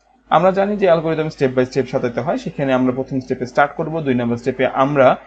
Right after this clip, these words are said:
যেহেতু এইখানে সকল মানই আমাদের কাছে দেওয়া আছে, অর্থাৎ ইনিশিয়ালাইজেশন থেকে শুরু করে কন্ডিশন পর্যন্ত সকল মানই আমার কাছে দেওয়া আছে। So আমি ইউজার থেকে এখান থেকে আর তেমন ভাবে কোনো কিছু সংখ্যাকে ইনপুট করতে হবে না, সে কারণে আমরা স্টেপ টু এ আর ইনপুট করছি না। তো আমরা সরাসরি,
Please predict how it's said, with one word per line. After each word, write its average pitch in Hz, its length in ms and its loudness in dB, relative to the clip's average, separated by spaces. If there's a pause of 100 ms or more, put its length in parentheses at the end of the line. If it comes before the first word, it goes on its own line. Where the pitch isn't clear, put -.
(160)
যেহেতু 185 480 -2
এইখানে 131 560 0 (220)
সকল 208 440 0
মানই 196 380 -2
আমাদের 143 360 2
কাছে 139 220 -2
দেওয়া 113 300 2
আছে, 113 160 -4
অর্থাৎ 127 180 -4
ইনিশিয়ালাইজেশন 143 580 -4
থেকে 156 180 -8
শুরু 156 240 -4
করে 151 220 -4
কন্ডিশন 151 440 -4
পর্যন্ত 160 380 -6
সকল 214 340 -4
মানই 190 240 -2
আমার 139 200 0
কাছে 131 160 -4
দেওয়া 117 220 2
আছে। 208 220 2 (360)
So 175 80 2
আমি 160 280 2
ইউজার 143 240 2
থেকে 139 240 -6
এখান 131 220 -4
থেকে 127 360 -2 (260)
আর 123 160 2 (160)
তেমন 151 300 -2
ভাবে 147 200 -6
কোনো 147 220 -4
কিছু 135 240 -6
সংখ্যাকে 135 420 -6
ইনপুট 131 300 -4
করতে 131 240 -4
হবে 135 260 0
না, 151 160 2 (240)
সে 202 140 -2
কারণে 202 300 2
আমরা 151 200 0
স্টেপ 135 280 -2
টু 139 80 0
এ 127 100 4
আর 120 100 0
ইনপুট 123 300 -4
করছি 160 260 -2
না। 196 180 -2 (220)
তো 147 60 2
আমরা 139 220 4
সরাসরি, 180 520 0